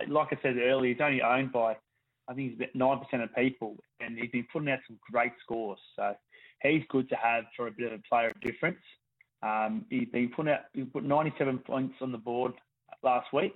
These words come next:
so that's cracker for, for the price tag he is, which is only six hundred forty-two K. Um, there's other players you can go for as well, a couple of more explosive players like Latrell Mitchell, but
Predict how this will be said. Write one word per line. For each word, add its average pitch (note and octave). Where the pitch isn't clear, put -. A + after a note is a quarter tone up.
so A#2
that's C3
cracker -
for, A#2
for A2+
the A#2
price B2
tag A#2
he A#2+
is, C3
which B2
is -
only A#2
six B2+
hundred A#2+
forty-two A2+
K. C3+
Um, B2
there's C#3+
other F#3+
players D#3
you D3
can C#3
go C3+
for C3
as A#2
well, B2+
a C#3
couple C3+
of B2+
more B2
explosive C3
players C3+
like B2+
Latrell B2
Mitchell, C3
but A2+